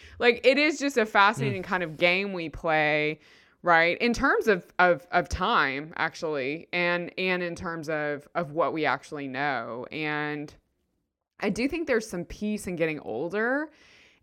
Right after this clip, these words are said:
Speaker 1: and realizing how little we know and making more room for silence
Speaker 2: Yeah.
Speaker 1: and uncertainty in a way that, like,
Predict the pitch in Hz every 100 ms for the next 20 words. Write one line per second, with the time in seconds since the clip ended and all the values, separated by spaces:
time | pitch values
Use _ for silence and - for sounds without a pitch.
0 | 175 180 170 180 175 170 170 - 160 160
1 | 147 147 165 165 160 202 240 247 254 262
2 | 262 269 302 330 349 _ _ _ _ _
3 | _ _ _ _ _ _ _ 220 220 214
4 | 208 202 196 190 190 - - _ _ _
5 | _ _ _ _ 185 190 190 196 190 180
6 | 175 170 165 165 165 151 - 151 139 165
7 | 214 269 - - - - - - _ _
8 | 135 127 127 180 156 160 - 170 160 196
9 | 214 254 254 254 254 - 190 175 170 165
10 | 170 170 135 156 151